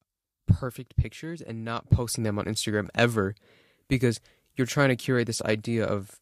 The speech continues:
making yourself look spotless and being perfect. So it's very, very limiting. But once you release yourself from all of that, even if it's just little by little, it will make such a big difference. You will accomplish so much. You will realize so much about yourself.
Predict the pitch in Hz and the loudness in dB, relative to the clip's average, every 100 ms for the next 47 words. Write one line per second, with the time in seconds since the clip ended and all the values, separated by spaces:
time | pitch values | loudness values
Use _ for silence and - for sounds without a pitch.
0 | _ - 110 107 104 - 104 113 113 - | _ -4 -2 -2 -4 -4 -6 -6 -8 0
1 | 127 - 101 90 - _ _ _ _ - | 2 4 2 -2 -8 _ _ _ _ -2
2 | 113 107 107 - - 120 110 120 120 104 | 0 0 -4 -8 0 0 2 2 2 0
3 | 95 - 120 107 110 107 123 147 139 127 | -4 0 2 2 0 2 2 4 2 2
4 | 101 107 139 131 110 104 107 117 147 139 | 0 0 0 0 0 2 0 0 -2 2
5 | 117 101 101 - 123 - 113 - 117 - | 2 2 -2 -2 -4 -2 -4 -2 -4 -4
6 | - 98 110 110 127 151 - - _ - | -2 0 -2 -2 -2 -4 -10 -20 _ -2
7 | 151 180 190 175 - 143 117 117 123 110 | 0 2 2 2 0 -2 2 2 2 2
8 | 101 104 135 - _ _ - 131 143 143 | 2 2 0 -2 _ _ 0 2 4 2
9 | 127 - 127 151 131 113 107 110 104 107 | 0 -2 0 0 0 0 -2 -2 -2 -4
10 | 110 107 - - 120 123 113 - - 120 | -4 -4 -6 -4 -2 -2 -4 -4 -2 -2
11 | 120 120 - 117 117 110 117 123 117 - | 0 -2 -2 -2 0 0 -2 0 -2 -2
12 | - 131 135 127 110 107 113 113 101 | 0 0 2 0 2 2 0 -2 -6